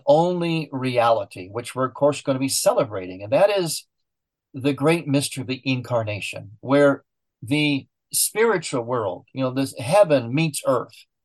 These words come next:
Heaven has infused itself in earth. And therefore, everything in earth and on earth, especially the human person,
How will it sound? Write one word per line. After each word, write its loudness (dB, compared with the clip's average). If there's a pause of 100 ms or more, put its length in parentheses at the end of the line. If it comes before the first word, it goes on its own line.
Heaven 4
has -2
infused -4
itself 4
in -2 (120)
earth. 0 (300)
And -2
therefore, 4
everything -4
in 0
earth 2
and -6
on 2
earth, -6
especially 0
the -2
human -8
person, -8